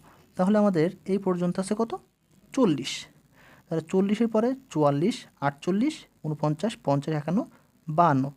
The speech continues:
তাহলে এখানে হচ্ছে বাহান্ন বসে গেল, চার তেরো বাহান্ন। তাহলে এখানে এই,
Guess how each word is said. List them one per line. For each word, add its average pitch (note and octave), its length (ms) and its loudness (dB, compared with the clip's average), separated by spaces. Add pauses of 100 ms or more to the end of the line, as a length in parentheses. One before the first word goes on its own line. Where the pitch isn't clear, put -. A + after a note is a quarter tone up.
(140)
তাহলে - 280 -4
এখানে F#3+ 200 2
হচ্ছে G3+ 240 -4 (340)
বাহান্ন E3 280 4
বসে C#3 240 -2
গেল, C#3 140 -6 (380)
চার D#3+ 200 2
তেরো D#3 160 2
বাহান্ন। B2 280 -2 (440)
তাহলে D#3 140 -2
এখানে E3 300 0
এই, D3+ 100 -4